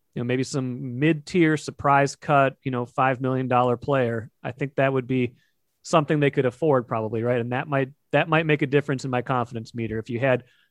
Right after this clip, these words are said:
one other kind of plug and play, you know, mid-career veteran that you were like, "Okay, this guy's not great,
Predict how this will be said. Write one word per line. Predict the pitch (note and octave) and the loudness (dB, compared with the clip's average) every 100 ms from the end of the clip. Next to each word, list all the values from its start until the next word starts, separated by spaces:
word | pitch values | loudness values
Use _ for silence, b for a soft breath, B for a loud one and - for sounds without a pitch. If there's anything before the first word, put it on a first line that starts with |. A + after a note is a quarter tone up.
| _ _ - | _ _ -6
one | A#2+ E3+ F#3+ | 4 4 6
other | E3+ D#3+ | 4 2
kind | - E3+ C#3 | 0 -4 -4
of | - | 0
plug | D3+ F3+ | 2 4
and | F#3 D#3+ | 2 2
play, | E3+ D#3+ E3 D#3+ | 4 8 8 6
you | D3+ | 4
know, | C#3+ | 0
mid-career | C3 C#3+ D#3+ - E3 D#3+ C#3+ | 0 0 0 0 0 2 4
veteran | D3 D3+ D3+ C3+ | 4 2 0 -2
that | C3 | 0
you | C3 | 0
were | |
like, | C3 A#2+ - D3+ | 0 -2 -2 -2
"Okay, | F3+ F3+ | 2 2
this | D#3 - | 2 0
guy's | F#3+ F3+ | -2 -2
not | F#3+ G3 | -2 -4
great, | A3 G#3+ F3+ | 2 4 4